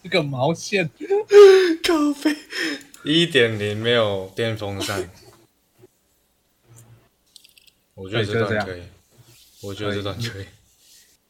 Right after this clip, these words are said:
Speaker 1: 呃，你试想一下，就是你的爸爸。
Speaker 2: 我的爸爸。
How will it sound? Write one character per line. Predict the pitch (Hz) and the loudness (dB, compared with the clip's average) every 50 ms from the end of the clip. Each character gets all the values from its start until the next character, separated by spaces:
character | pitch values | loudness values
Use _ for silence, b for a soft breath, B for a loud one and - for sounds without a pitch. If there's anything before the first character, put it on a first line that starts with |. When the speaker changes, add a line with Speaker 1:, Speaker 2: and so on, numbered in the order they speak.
| _ _ _ _ _ _ _ _ _ _ _ - | _ _ _ _ _ _ _ _ _ _ _ -6
Speaker 1:
呃， | 113 113 107 104 101 101 101 98 101 101 104 113 | -4 -4 -4 -4 -4 -6 -8 -8 -10 -12 -10 -8
你 | 113 113 113 | -6 -6 -6
试 | - - 143 123 | -4 -4 -4 -2
想 | 123 117 101 98 | -2 -4 -4 -4
一 | 101 98 | -6 -6
下， | - 117 107 101 98 | -4 -4 -4 -4 -6
就 | - - 117 | -8 -8 -8
是 | - - 120 110 107 104 101 98 101 104 - _ _ _ _ _ _ _ _ _ _ _ _ _ _ _ _ _ _ _ _ _ _ _ _ _ _ _ _ _ _ _ _ _ _ | -6 -6 -6 -6 -6 -6 -8 -10 -12 -16 -20 _ _ _ _ _ _ _ _ _ _ _ _ _ _ _ _ _ _ _ _ _ _ _ _ _ _ _ _ _ _ _ _ _ _
你 | - 107 107 | -10 -8 -8
的 | 107 | -8
爸 | 104 - 123 113 107 | -4 -2 0 0 0
爸。 | - 107 98 95 101 104 113 _ _ _ _ - - | -2 -4 -8 -8 -10 -14 -20 _ _ _ _ -16 -10
Speaker 2:
我 | 98 95 92 | -8 -8 -6
的 | 95 | -6
爸 | 90 95 92 87 | -6 -8 -8 -10
爸。 | 90 87 87 87 | -12 -14 -16 -18